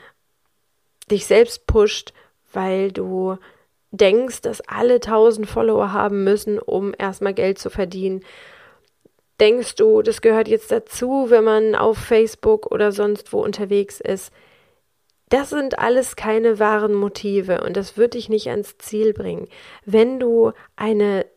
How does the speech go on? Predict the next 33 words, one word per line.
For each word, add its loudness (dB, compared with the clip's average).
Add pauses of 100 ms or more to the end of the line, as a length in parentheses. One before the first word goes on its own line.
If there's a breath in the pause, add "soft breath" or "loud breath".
(280)
Zahl -2
erreichen 0
willst, 2
die -4
einfach -4
nur 0
eine -2
Zahl -2
ist 2
und -8
einfach -8
eine -4
hohle 2
Zahl, -4 (380 loud breath)
dann 0
wirst 0
du -2
sie -6
nicht -6
erreichen. -8 (260 loud breath)
Denn 0
dann 2
hast -6
du -4
kein -2
Warum, 0
dann -4
hast -6
du -6
keinen -2
Grund, -2 (260 loud breath)
keine 0
Motivation, -2